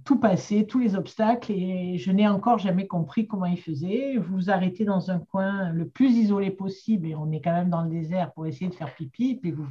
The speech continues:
pouvez être sûr qu'à ce moment-là, vous avez une mobilette qui arrive.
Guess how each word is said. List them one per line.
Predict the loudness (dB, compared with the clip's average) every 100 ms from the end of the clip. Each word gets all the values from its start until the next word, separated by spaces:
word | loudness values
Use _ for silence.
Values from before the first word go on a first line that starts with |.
| -10
pouvez | -8 -8
être | -6
sûr | -8
qu'à | -8 -10
ce | -10
moment-là, | -10 -10 -8
vous | -8 -8
avez | -8 -10 -16 _ _ _ 0
une |
mobilette | 0 0 -4 -6 -10
qui |
arrive. | -12 -12